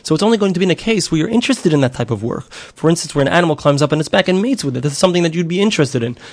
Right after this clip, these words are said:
That's going to forbid it for subsequent use. However, if it's something that you're not interested in, so then it's not going to be similar to a case where you actively went and made it work,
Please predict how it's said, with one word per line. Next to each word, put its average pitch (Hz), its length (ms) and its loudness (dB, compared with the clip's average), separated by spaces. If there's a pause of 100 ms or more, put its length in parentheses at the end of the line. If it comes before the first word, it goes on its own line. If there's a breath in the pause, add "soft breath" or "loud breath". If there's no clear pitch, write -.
That's - 200 4
going 165 180 2
to 143 100 2
forbid 160 340 0
it 147 60 0
for 127 300 -10
subsequent - 540 -2
use. 110 360 -2 (240 loud breath)
However, 160 300 2
if 123 100 -4
it's 120 120 -4
something 165 200 4
that 127 100 2
you're 131 80 0
not 190 180 4
interested 156 420 0
in, 147 200 0 (160 loud breath)
so - 120 -2
then 143 140 4
it's 139 140 -2
not 196 180 4
going 196 140 2
to 160 60 0
be 147 60 2
similar 170 320 2
to 135 100 0
a 123 40 2
case 151 240 0
where 139 80 2
you 139 120 0
actively 139 420 0
went 131 440 2 (140 loud breath)
and 127 140 0
made 117 140 2
it 104 80 -8
work, 110 320 -6